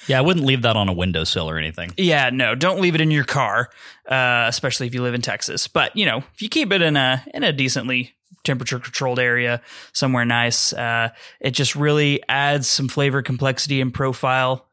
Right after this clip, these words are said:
Speaker 2: uh, as it stays open. Um, some whiskeys do not benefit from that. I think younger whiskeys can sometimes get kinda bitter, oaky, and s-, uh, may-, or sometimes the opposite, too sweet. But, um, uh,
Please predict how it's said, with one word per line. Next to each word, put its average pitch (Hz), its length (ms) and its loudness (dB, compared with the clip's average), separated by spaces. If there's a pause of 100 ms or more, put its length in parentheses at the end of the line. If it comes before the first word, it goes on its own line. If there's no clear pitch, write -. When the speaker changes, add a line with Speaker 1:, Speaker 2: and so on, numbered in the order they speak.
(120)
Speaker 2:
uh, 131 260 0
as 139 240 0
it - 240 -2
stays 151 340 0
open. - 380 -2 (320)
Um, 131 420 0
some 247 360 2
whiskeys 165 480 0
do 147 260 0
not 208 240 0
benefit 175 380 0
from 113 120 -6
that. - 200 -4
I - 40 -2
think 143 280 0
younger 135 440 2
whiskeys 120 500 -2
can 127 120 -4
sometimes 120 460 -2
get 120 200 -4
kinda 120 220 -4
bitter, 123 540 -2
oaky, 120 340 -2
and 113 80 -4
s-, - 220 -2
uh, 120 260 -2
may-, 135 240 0
or 123 180 -2
sometimes 123 520 2
the 82 100 -6
opposite, 131 460 0
too - 160 -2
sweet. - 440 0 (460)
But, 139 380 2
um, 123 280 0
uh, 104 260 0